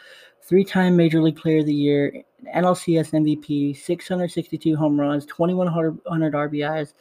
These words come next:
one hundred point seven wins above replacement, two ninety-nine,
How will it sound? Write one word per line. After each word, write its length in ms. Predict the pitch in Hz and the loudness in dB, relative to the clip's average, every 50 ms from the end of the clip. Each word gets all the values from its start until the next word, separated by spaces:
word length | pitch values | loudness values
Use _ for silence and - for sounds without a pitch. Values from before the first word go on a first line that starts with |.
| - - - - _ _ _ | -20 -20 -20 -20 _ _ _
one 120 | 151 147 | -6 -6
hundred 480 | 139 139 - - 175 175 185 196 196 190 | -6 -6 -4 -4 -2 0 2 0 0 0
point 260 | - 185 175 175 170 | -2 -4 -4 -4 -4
seven 360 | - - 160 160 160 156 151 | 2 4 4 4 6 4 4
wins 160 | 156 151 147 | 2 2 0
above 220 | 151 147 147 151 147 | 0 0 0 0 0
replacement, 640 | 147 143 - 151 143 143 143 - 147 147 143 147 - | 0 -2 -2 -2 -2 -2 -2 -2 -2 -2 -2 -4 -6
two 200 | - - 180 190 | -4 -2 -2 0
ninety-nine, 680 | 190 185 180 180 180 170 151 147 147 151 147 151 143 | 0 0 -2 -2 -2 -2 0 0 0 0 0 0 -2